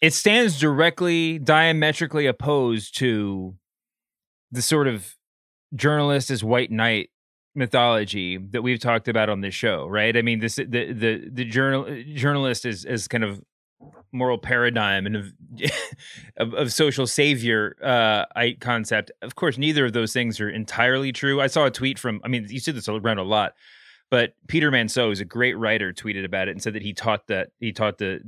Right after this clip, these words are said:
the journalist and the murderer in an undergrad media writing class and that everybody was horrified. I think that what's important about it is,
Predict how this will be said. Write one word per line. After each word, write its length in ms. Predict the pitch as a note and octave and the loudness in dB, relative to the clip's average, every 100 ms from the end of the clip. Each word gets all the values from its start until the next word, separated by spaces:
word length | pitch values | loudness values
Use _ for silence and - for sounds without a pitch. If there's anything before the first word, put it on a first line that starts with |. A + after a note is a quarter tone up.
| - | -16
the 100 | A2+ | -8
journalist 400 | G2 G#2+ G#2 G2+ | -4 -2 -2 -4
and 80 | G#2+ | -4
the 40 | |
murderer 360 | G#2 G2+ G2+ G2+ | -2 0 -2 0
in 400 | G#2 G2+ F#2 - _ - | -2 -2 -6 -10 _ -8
an 140 | G#2+ - | -8 -4
undergrad 720 | C3 C3 C#3+ A#2 B2+ B2+ A#2+ | -2 0 -2 0 2 4 2
media 400 | A2 A#2+ A#2+ A#2 | -2 -2 0 -2
writing 380 | G#2+ A2+ A#2 G#2 | 2 0 0 -4
class 440 | - G2+ F#2+ G2 | -4 -2 0 -4
and 100 | A2+ | -4
that 60 | A2 | -2
everybody 420 | A2 A#2 A2+ G#2+ | 0 0 -2 -2
was 100 | G2 | -6
horrified. 720 | - B2+ B2 G#2+ G#2+ F#2 F#2+ | -4 -2 0 0 0 0 0
I 80 | A2+ | -2
think 240 | D3 F#3+ | -2 -2
that 100 | E3 | 0
what's 200 | B2 B2+ | 0 -2
important 420 | A#2 G2+ C#3 D3+ B2 | -4 -2 -2 -2 0
about 200 | G#2+ G#2 | 0 0
it 80 | G2+ | -2
is, 200 | G2+ | -6